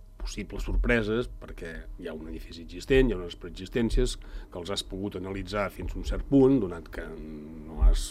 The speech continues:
fet un enderroc previ per veure com era tot plegat, i per tant, eh, mm, et poden sortir sorpreses. Eh, l'obra ha anat molt bé.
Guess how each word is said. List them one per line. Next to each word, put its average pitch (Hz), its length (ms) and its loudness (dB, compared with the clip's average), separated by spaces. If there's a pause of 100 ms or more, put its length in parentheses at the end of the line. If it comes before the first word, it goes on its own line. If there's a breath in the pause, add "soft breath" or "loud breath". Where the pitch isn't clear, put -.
fet - 180 -6 (720 soft breath)
un 80 140 -10
enderroc 82 540 -6
previ 87 340 0
per 90 140 -4
veure 90 200 -4
com 95 160 -6
era 127 160 0
tot 104 240 4
plegat, 139 400 10
i - 80 2
per 120 160 4
tant, 113 220 4 (500 loud breath)
eh, 104 380 0
mm, 101 960 0
et - 100 -10
poden 104 300 2
sortir 101 320 -2
sorpreses. 85 560 -10 (720 loud breath)
Eh, 107 440 2 (120)
l'obra 147 260 12
ha 175 60 12
anat 135 120 10
molt 101 240 4
bé. 85 140 -6